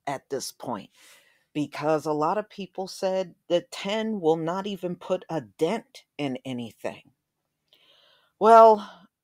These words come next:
unfortunately, the U S government is not trying to help you get out of debt.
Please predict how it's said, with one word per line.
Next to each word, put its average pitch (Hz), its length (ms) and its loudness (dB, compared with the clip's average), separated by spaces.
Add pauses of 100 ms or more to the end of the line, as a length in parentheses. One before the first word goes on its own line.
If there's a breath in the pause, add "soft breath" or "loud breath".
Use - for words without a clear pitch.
unfortunately, 165 1400 -6
the 151 80 -4
U 220 200 -2
S 226 160 0
government 202 560 -4 (460)
is 160 220 -2
not 170 280 -2
trying 180 500 -8
to 180 100 -10
help 202 440 -4
you 160 160 -8
get 135 220 -6
out 127 180 -2
of - 200 -12
debt. - 240 -6